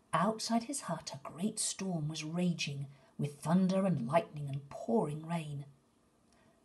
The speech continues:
Percy wasn't frightened by the thunder, and he loved to watch the lightning as it lit up the whole park.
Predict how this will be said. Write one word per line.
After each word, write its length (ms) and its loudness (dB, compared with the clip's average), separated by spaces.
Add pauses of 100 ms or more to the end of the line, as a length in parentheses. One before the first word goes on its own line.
Percy 340 4
wasn't 400 4
frightened 400 2
by 140 -2
the 100 -4
thunder, 540 0 (380)
and 80 4
he 80 2
loved 340 8
to 80 -2
watch 300 2
the 60 0
lightning 420 2
as 100 -4
it 180 -8
lit 160 -4
up 120 -12
the 80 -6
whole 240 -4
park. 500 -2